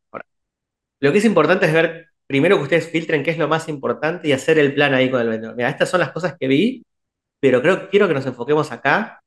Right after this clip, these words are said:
para el próximo uno a uno", ¿no? Entonces, una skill a la vez. No, no lo abrumen a los vendedores con cuarenta cosas.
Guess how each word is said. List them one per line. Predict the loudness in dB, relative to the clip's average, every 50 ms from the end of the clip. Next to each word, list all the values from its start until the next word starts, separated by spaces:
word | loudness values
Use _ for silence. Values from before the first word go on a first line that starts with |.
| _ _ _
para | -4 -2 0
el | 0 -2 0 0
próximo | -2 -2 0 0 0
uno | 2 4 4
a | 2
uno", | 2 0 -4 -8 -14 _ _ _ _ _ _ _ _ _
¿no? | -12 -12 -12 _ _ _ _ _ _ _
Entonces, | _ -2 -2 -2 -2 -6 -20 _ -6
una | -2 -2 -2
skill | -2 -4 -8 -2 0
a | 0
la | 0 2 0
vez. | -2 -4 -6 -14 _ _ _ _ _ _ _ _
No, | -2 0 0 0 0 2
no | 4 4
lo | 4 4
abrumen | 4 4 4 4 4 4 4 4
a | 4
los | 2 2
vendedores | 0 -2 0 0 2 2 2 0 -2
con | -6 -10 -12 -12 -14 _ _ -10
cuarenta | -8 -6 -6 -6 -8 -12 -14
cosas. | -16 -18 _